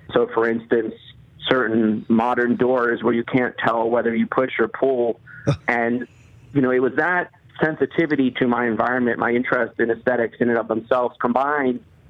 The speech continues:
Speaker 1: with my philosophical interests, that led me to develop a passion for architecture.
Speaker 2: Well, that's terrific. I'll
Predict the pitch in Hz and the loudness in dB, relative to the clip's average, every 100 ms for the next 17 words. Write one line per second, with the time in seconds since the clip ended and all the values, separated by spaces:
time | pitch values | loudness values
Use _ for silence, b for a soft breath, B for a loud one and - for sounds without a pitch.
0 | - 123 117 123 113 127 120 127 120 117 | -2 -2 0 -2 0 0 0 0 -2 0
1 | 110 120 - 117 107 - - - B B | 0 0 0 0 -2 -8 -20 -20 B B
2 | - - 120 117 107 - 117 123 123 117 | -20 -4 0 0 -2 -2 0 0 0 0
3 | 110 107 - 117 113 101 113 117 - - | 0 0 0 0 2 0 0 0 -2 -2
4 | 113 113 - 104 - 107 - - - - | -2 -2 -2 -2 -2 -2 -4 -4 -4 -4
5 | - - - - - - - - - 104 | -6 -6 -14 -20 -20 -20 -20 -20 -6 0
6 | 120 156 - 120 135 180 120 B B B | 0 0 -2 0 0 0 -4 B B B
7 | - 123 | -2 -2